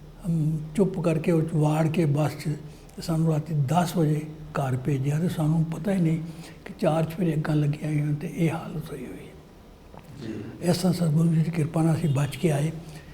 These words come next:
Speaker 1: ਤੇ ਉਹਦੇ 'ਚ ਗਿਆਨੀ ਜੀ ਵੀ ਸ਼ਾਮ ਨੂੰ ਪੰਜ ਕੁ ਵਜੇ ਸ਼ਾਇਦ ਆਏ ਬਾਹਰੋਂ। ਰਾਜੀਵ ਸ਼ਾਇਦ ਪਹਿਲਾਂ ਆ ਗਏ ਸਨ, ਬਾਅਦ ਤੁਹਾਨੂੰ ਦੱਸਿਆ ਨਾ out of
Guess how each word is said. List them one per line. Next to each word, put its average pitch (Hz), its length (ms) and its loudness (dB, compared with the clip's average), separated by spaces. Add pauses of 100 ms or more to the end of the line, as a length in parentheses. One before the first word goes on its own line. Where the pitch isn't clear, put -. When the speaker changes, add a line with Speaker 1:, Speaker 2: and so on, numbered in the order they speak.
(300)
Speaker 1:
ਤੇ 226 100 -2
ਉਹਦੇ 262 320 6
'ਚ - 140 0 (920)
ਗਿਆਨੀ 196 300 10
ਜੀ 233 140 8
ਵੀ 226 120 8
ਸ਼ਾਮ 180 300 4
ਨੂੰ 180 180 8
ਪੰਜ 190 380 6
ਕੁ 175 120 6
ਵਜੇ 170 200 6
ਸ਼ਾਇਦ 165 320 2
ਆਏ 147 280 2
ਬਾਹਰੋਂ। 131 300 0 (1200)
ਰਾਜੀਵ 156 300 6
ਸ਼ਾਇਦ 170 200 2
ਪਹਿਲਾਂ 180 260 6
ਆ 170 100 4
ਗਏ 170 100 4
ਸਨ, 170 220 2 (680)
ਬਾਅਦ 170 200 4
ਤੁਹਾਨੂੰ 175 220 4
ਦੱਸਿਆ 214 140 2
ਨਾ 214 140 4
out 180 180 4
of - 40 -2